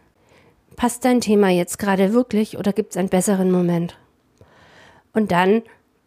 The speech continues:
ist Zuhören auch etwas, was oft unterschätzt wird. Denn nicht, was du redest und was du sagst, ist für deinen Partner, deine Partnerin das Kostbarste, sondern dein offenes Ohr, dein aufmerksames Zuhören,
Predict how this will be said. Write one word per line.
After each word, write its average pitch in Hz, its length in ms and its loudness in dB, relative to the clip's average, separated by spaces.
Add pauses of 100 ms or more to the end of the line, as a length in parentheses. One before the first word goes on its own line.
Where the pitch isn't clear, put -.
(560)
ist - 280 -12
Zuhören 196 480 0
auch 196 180 -6
etwas, 190 540 -6 (920)
was 202 200 -4
oft - 240 -12
unterschätzt - 560 -4
wird. 190 180 2 (400)
Denn 208 140 6
nicht, 226 240 2
was - 160 -4
du 185 80 0
redest 220 720 0 (240)
und 196 160 0
was 185 160 -4
du - 80 -8
sagst, 180 680 -2
ist - 160 -6
für 214 100 2
deinen 202 320 4
Partner, 202 400 0
deine 180 220 2
Partnerin 202 600 0
das 196 160 -4
Kostbarste, 214 760 -2 (760)
sondern 214 400 2
dein 185 200 2
offenes - 440 0
Ohr, 220 380 4 (460)
dein 202 300 0
aufmerksames 202 840 0
Zuhören, 196 680 0